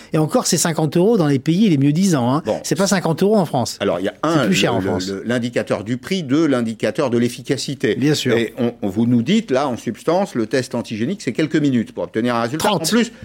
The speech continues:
Speaker 2: trente minutes. Il est mo-, il est, il est moins cher.
Speaker 1: Bien
Speaker 2: Qu'est-ce
Speaker 1: sûr.
Speaker 2: qu'on attend, là ? Encore du formalisme ? Il faut
Speaker 1: Bah, on
Speaker 2: valider
Speaker 1: attend,
Speaker 2: ceci,
Speaker 1: on
Speaker 2: cela ?
Speaker 1: attend, on attend, c'est-à-dire qu'on est, on est, on voit bien qu'une des leçons, quand même, indiscutables de cette crise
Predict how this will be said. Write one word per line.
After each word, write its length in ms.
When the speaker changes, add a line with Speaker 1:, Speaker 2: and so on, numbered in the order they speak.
Speaker 2:
trente 220
minutes. 300
Il 100
est 60
mo-, 180
il 140
est, 200
il 140
est 220
moins 260
cher. 240
Speaker 1:
Bien 300
Speaker 2:
Qu'est-ce 140
Speaker 1:
sûr. 120
Speaker 2:
qu'on 220
attend, 320
là ? 100
Encore 280
du 100
formalisme ? 680
Il 100
faut 120
Speaker 1:
Bah, 200
on 120
Speaker 2:
valider 220
Speaker 1:
attend, 240
Speaker 2:
ceci, 80
Speaker 1:
on 60
Speaker 2:
cela ? 100
Speaker 1:
attend, 380
on 180
attend, 340
c'est-à-dire 540
qu'on 320
est, 100
on 220
est, 140
on 100
voit 160
bien 240
qu'une 260
des 220
leçons, 580
quand 220
même, 160
indiscutables 760
de 80
cette 220
crise 220